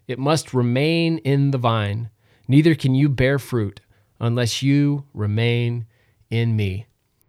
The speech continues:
Gail Dever says this, "Keep your dreams alive. Understand to achieve anything requires faith and belief in yourself, vision, hard work,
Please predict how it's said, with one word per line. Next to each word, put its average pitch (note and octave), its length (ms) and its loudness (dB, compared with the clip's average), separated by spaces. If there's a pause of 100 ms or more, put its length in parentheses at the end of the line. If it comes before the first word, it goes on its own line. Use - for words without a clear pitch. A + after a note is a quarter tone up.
(720)
Gail D3 220 4
Dever C3+ 360 0
says B2 320 -2
this, B2+ 380 -4 (720)
"Keep F#3+ 280 2
your C#3 120 4
dreams D#3+ 520 0
alive. A#2 680 -2 (540)
Understand E3 560 2
to C#3 100 2
achieve D3+ 400 2
anything F3+ 480 4
requires A#2+ 500 0
faith E3+ 520 0
and A#2+ 160 2
belief C3 400 0
in B2+ 120 -4
yourself, A#2 680 -4 (400)
vision, D3+ 400 2
hard A#2+ 300 -2
work, D3+ 400 2